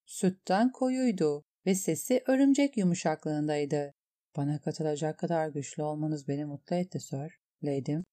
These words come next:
lütfen oturun." Lord Bolton masayı dolduran peynir dilimlerini, ekmekleri, soğuk etleri ve meyveleri gösterdi. "Kırmızı mı yoksa beyaz mı içersiniz? Korkarım sıradan bir mahsul. Sir Emory, Lady Vent'in mahzenlerini neredeyse kurutmuş."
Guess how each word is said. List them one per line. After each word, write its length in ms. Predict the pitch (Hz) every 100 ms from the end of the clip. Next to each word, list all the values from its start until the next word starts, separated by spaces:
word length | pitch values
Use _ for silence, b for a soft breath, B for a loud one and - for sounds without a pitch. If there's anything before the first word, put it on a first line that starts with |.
| -
lütfen 320 | 147 - 151
oturun." 480 | 151 - 160 139 131 _ _ _ -
Lord 200 | 208 262 -
Bolton 380 | 285 285 247 240
masayı 420 | 196 190 185 233
dolduran 460 | 254 240 226 214 214
peynir 440 | 175 156 165 233
dilimlerini, 800 | 254 240 208 175 151 143 131 143 _ -
ekmekleri, 920 | 254 - 233 220 - 160 143 135 156 _
soğuk 420 | - - 165 226
etleri 560 | - 185 - 151 165 247
ve 120 | 285
meyveleri 520 | 285 285 285 285 285
gösterdi. 760 | 233 175 - 151 151 147 139 143 _ _ _ _
"Kırmızı 500 | 151 143 143 151 185
mı 120 | 185
yoksa 420 | 175 170 - 185
beyaz 320 | 151 170 196
mı 80 | 160
içersiniz? 840 | 143 - 143 - 147 143 139 - _ _ -
Korkarım 540 | 143 139 - 151 156
sıradan 500 | - 151 151 180 170
bir 100 | 143
mahsul. 480 | 143 139 - 143 135 _ _ -
Sir 320 | - 147 143
Emory, 580 | 143 139 139 139 170 190 _ 147
Lady 300 | 139 139 151
Vent'in 380 | 147 139 165
mahzenlerini 720 | 165 151 - 156 147 147 147 143
neredeyse 520 | 143 147 147 - 156
kurutmuş." 800 | - 147 151 196 196 147 -